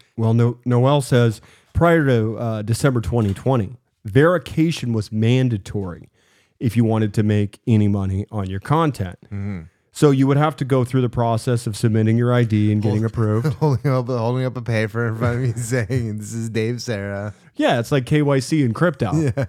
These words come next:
Speaker 2: yeah.
Speaker 1: You know, they wanna make sure.
Speaker 2: <laughs> Yeah,
Speaker 1: It is.
Speaker 2: yeah.
Speaker 1: So you have to go
Speaker 2: Put
Speaker 1: through
Speaker 2: it up to your forehead.
Speaker 1: Yeah. Today's newspaper date.
Speaker 2: Oh,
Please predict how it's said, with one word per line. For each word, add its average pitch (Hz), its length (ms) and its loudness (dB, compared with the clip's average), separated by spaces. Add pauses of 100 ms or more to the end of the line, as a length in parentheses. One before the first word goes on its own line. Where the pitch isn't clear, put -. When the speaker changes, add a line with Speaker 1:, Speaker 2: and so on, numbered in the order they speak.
Speaker 2:
yeah. 131 100 -6 (180)
Speaker 1:
You 127 120 4
know, 123 220 2
they 131 100 2
wanna 139 240 2
make 214 180 4
sure. - 180 2
Speaker 2:
<laughs> 113 120 -2
Yeah, 175 640 0
Speaker 1:
It 208 300 0 (100)
is. - 220 -10
Speaker 2:
yeah. 117 120 -6 (440)
Speaker 1:
So 156 480 2 (100)
you 165 200 2
have 160 120 2
to 170 80 -6
go 160 120 2
Speaker 2:
Put 151 100 0
Speaker 1:
through 147 100 4
Speaker 2:
it 147 80 4
up 139 160 0
to 143 100 -6
your 139 120 -2
forehead. 143 720 -2 (120)
Speaker 1:
Yeah. 269 380 0 (360)
Today's 143 480 2
newspaper 131 640 2
date. 135 380 2
Speaker 2:
Oh, 101 200 -6